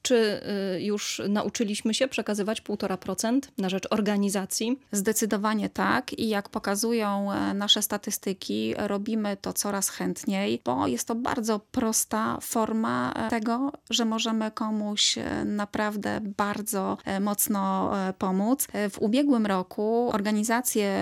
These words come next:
Speaker 2: e, pożytku publicznego, e, otrzymały od podatników, którzy rozliczali się w urzędach skarbowych na Podkarpaciu, o szesnaście milionów złotych więcej, e, niż w poprzednim roku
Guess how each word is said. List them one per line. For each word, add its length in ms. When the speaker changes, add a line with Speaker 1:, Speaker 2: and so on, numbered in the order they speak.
Speaker 2:
e, 300
pożytku 360
publicznego, 920
e, 300
otrzymały 720
od 220
podatników, 840
którzy 340
rozliczali 1000
się 400
w 60
urzędach 400
skarbowych 640
na 120
Podkarpaciu, 1000
o 80
szesnaście 680
milionów 840
złotych 580
więcej, 800
e, 180
niż 400
w 180
poprzednim 640
roku 640